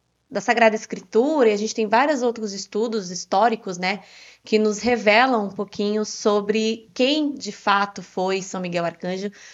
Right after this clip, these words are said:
nos ajudam a entender um pouco essa história. O que que a gente consegue destacar e aprofundar da Sagrada Escritura,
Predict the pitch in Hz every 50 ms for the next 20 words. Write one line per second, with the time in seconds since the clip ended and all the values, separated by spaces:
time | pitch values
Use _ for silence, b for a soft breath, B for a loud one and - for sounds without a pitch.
0 | B B 202 196 190 202 202 190 202 208 214 214 208 208 214 - 226 220 220 202
1 | 214 233 269 262 - - 208 202 - 196 190 180 - - 175 - - - 220 233
2 | 269 294 262 214 - - - - - - _ - - - 466 427 349 302 - -
3 | - 247 233 240 233 220 202 202 - - - 214 185 - - - - 226 233 262
4 | 277 285 262 254 233 233 - 226 214 - - 214 208 190 180 180 180 202 220 226
5 | 226 - 214 208 202 196 190 190 185 - - 170 - _ - 240 247 254 247 247
6 | 247 226 233 233 233